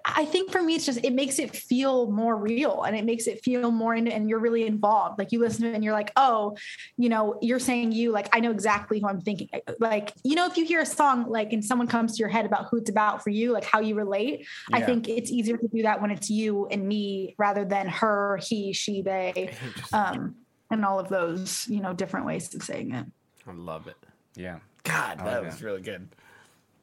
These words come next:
Speaker 2: That was good, Jeremy.
Speaker 3: <laughs> I don't, oh, God. There was this, I could go on for another, like, two hours. God.
Speaker 2: I love that. I will say on a
Speaker 3: We're,
Speaker 2: side note
Speaker 3: yeah,
Speaker 2: that,
Speaker 3: we're,
Speaker 2: uh,
Speaker 3: we're, we're towards the end.
Speaker 2: y-,
Speaker 3: That's
Speaker 2: yeah,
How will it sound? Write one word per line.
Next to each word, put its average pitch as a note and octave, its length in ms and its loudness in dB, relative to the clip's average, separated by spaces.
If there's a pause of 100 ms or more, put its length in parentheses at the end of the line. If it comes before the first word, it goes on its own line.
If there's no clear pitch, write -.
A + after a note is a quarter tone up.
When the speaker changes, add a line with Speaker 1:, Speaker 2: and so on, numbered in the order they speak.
(1300)
Speaker 2:
That G2+ 140 -2
was G2+ 100 -4
good, F#2+ 160 -4
Jeremy. F2+ 240 -6 (120)
Speaker 3:
<laughs> - 100 -14
I A4+ 260 2 (120)
don't, - 440 -4 (140)
oh, G4 440 2
God. G#3 480 0
There G#3 140 -6
was F3+ 340 -6
this, F3+ 160 -6 (760)
I C4 160 4
could C4 180 0
go G#3+ 160 4
on G3 180 4
for F3 120 2
another, D#3 240 2
like, B2+ 200 -2
two E3+ 200 0
hours. B2 480 2
God. E3+ 160 2
Speaker 2:
I D#3+ 80 4
love D3+ 160 4 (200)
that. G#4+ 200 2 (360)
I E3 100 4
will G3+ 180 2
say G3 240 4
on F#3 100 4
a F3 40 2
Speaker 3:
We're, F#3 60 2
Speaker 2:
side D#3+ 320 2
note C#3+ 220 2
Speaker 3:
yeah, F3 80 2
Speaker 2:
that, B2 340 2
Speaker 3:
we're, C3 180 2
Speaker 2:
uh, A#2 160 4
Speaker 3:
we're, F#3+ 200 2
we're G3 140 0
towards A3 300 2
the D#3+ 240 0
end. C#3+ 220 4
Speaker 2:
y-, D3 80 2
Speaker 3:
That's E3 100 2
Speaker 2:
yeah, C3+ 360 4